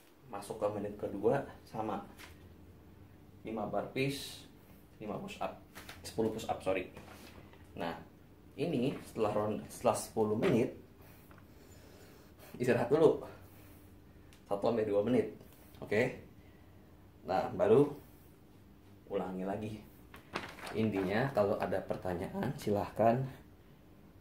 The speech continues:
komen, D M, WhatsApp juga boleh. Nggak apa. Ini program, salah satu program yang gua coba perkenalkan ya.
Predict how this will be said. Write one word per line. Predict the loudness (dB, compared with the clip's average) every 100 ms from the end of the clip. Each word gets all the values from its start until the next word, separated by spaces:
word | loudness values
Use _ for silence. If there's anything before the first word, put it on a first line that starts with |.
| -20 -6
komen, | 0 2 4 6 4 0 -6 -16 -20 -20 -20 -8 -2
D | 2
M, | 8 8 8 4 -2 -10 -20 -20 -20 -20 -20 -20 -4
WhatsApp | -2 4 6 6 4
juga | 2 4
boleh. | 6 6 2 -6 -20 -20 -20 -6
Nggak | -2 2
apa. | 2 -2 -10 -14 -16 -16 -18 -18 -14 -4
Ini | 2 2 2
program, | 0 4 6 4 2
salah | 0 0
satu | 0 -2 2
program | 4 6 6 4
yang | 2 2
gua | 4 6 6 2 -12 -14 -14 -16 -18 -20 -20 -20 -20 -20 -14
coba | -2 2 2
perkenalkan | 0 -2 2 2 2 -2
ya. | -4